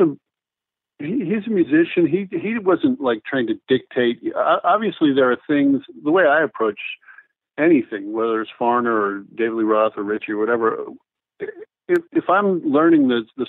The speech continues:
song, I, you know, there's certain things that are kinda like signature parts, if you wanna call 'em that, you know,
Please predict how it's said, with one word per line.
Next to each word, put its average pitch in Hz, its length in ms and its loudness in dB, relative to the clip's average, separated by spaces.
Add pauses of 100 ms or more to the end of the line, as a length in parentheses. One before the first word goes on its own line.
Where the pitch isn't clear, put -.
song, 120 460 0
I, 131 180 -4
you 156 120 -4
know, 139 100 0
there's 139 180 2
certain 165 260 0
things 139 340 0
that 113 100 -4
are 110 60 -6
kinda 123 260 -4
like 107 200 -2 (800)
signature 131 440 0
parts, 120 420 -2
if 127 120 -8
you 123 80 -6
wanna 120 160 -4
call 120 260 -2
'em 120 100 -4
that, 123 280 -2
you 123 100 -4
know, 117 260 -2